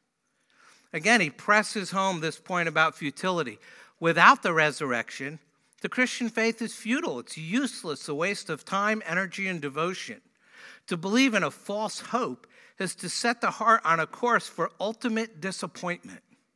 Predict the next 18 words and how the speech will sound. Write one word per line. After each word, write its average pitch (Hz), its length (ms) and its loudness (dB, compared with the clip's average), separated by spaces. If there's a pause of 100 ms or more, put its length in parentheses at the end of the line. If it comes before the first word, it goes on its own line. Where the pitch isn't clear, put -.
(640)
Without 190 340 6
the 226 100 0
resurrection, 196 800 2
we 180 140 0
are 180 120 2
left 190 460 -2 (520)
with 175 200 0
no 190 260 2
hope. 208 420 0 (560)
And 185 120 0
all 214 240 6
we 226 80 4
have 208 280 4
to 190 100 -4
show 247 360 2
for 175 220 -4
our 175 180 6
spiritual 190 880 0